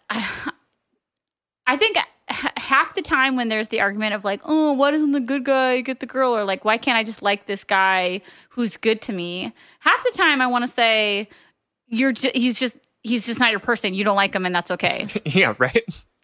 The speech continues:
Speaker 1: Period. Um, and I'll get to that point <laughs> in a
Speaker 2: Mm-hmm. Yep.
Speaker 1: second. But the other half, I do think,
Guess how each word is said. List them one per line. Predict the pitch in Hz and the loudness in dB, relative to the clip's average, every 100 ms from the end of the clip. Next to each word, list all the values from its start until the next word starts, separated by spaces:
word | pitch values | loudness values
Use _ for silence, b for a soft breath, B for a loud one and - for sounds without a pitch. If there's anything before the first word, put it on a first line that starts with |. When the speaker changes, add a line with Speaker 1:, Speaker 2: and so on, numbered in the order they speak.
| _ | _
Speaker 1:
Period. | - 262 185 156 202 b b b b _ | 2 4 4 0 -8 b b b b _
Um, | 220 214 196 | 2 2 2
and | 214 | 2
I'll | 247 | 2
get | 226 247 | 2 0
to | 233 | 0
that | 175 180 | -2 0
point | 196 180 - | 0 2 4
<laughs> | |
in | 359 | 4
a | 285 | 4
Speaker 2:
Mm-hmm. | |
Yep. | 208 | 4
Speaker 1:
second. | 262 175 202 - B 349 339 285 | 2 4 0 -2 B -10 -8 -4
But | 247 294 | 2 2
the | 294 | 4
other | 320 403 | 2 2
half, | 392 311 277 | 2 2 2
I | 240 | 0
do | 220 262 | 0 -4
think, | 294 262 240 | -2 -4 -4